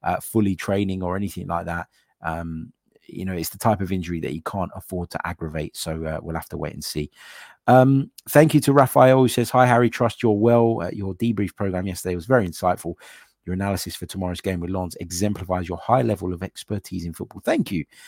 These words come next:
Um, thank you. Not that many questions coming through, but lots of nice comments, so I'll take 'em. Um, Temi Ola says he'd go with Raya, Saliba, Gabriel, Zini, and White at the back. Uh,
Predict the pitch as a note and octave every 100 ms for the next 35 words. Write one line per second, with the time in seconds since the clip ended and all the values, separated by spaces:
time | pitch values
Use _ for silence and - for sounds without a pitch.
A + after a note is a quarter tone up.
0 | - _ - G#2+ G#2+ A2+ C#3+ C3 G2+ G3+
1 | A3 G#3+ G3 G#3+ E3+ F#3 F#3 - A#2+ -
2 | G#2 F#2 G#2+ A2+ E3 F3 - C3 A#2+ -
3 | A2+ G#2 B2+ - G2+ G2+ - G2+ - G2+
4 | _ _ - - _ A#2 C#3 C#3 - F3
5 | E3+ D3+ D#3 B2 G2 A2 G#2 G2+ A#2 A2
6 | G#2 G2+ A#2+ B2 B2 A#2+ - - G#2+ A2
7 | G2+ G2 F#2 G#2 G2 G2 G2+ G2 - F2
8 | G2+ G#2 F#2+ F2+ F#2 G#2+ G#2+ - - D#2+
9 | D#2 E2 _ _ _ _ _ -